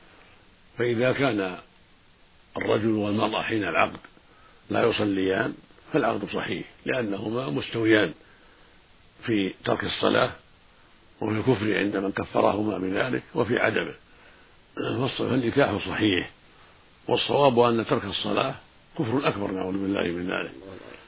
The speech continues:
كما قال النبي صلى الله عليه وسلم: "العهد الذي بيننا وبينهم الصلاة،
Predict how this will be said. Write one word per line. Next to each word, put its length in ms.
كما 180
قال 280
النبي 280
صلى 120
الله 120
عليه 100
وسلم: 160
"العهد 340
الذي 260
بيننا 260
وبينهم 460
الصلاة، 480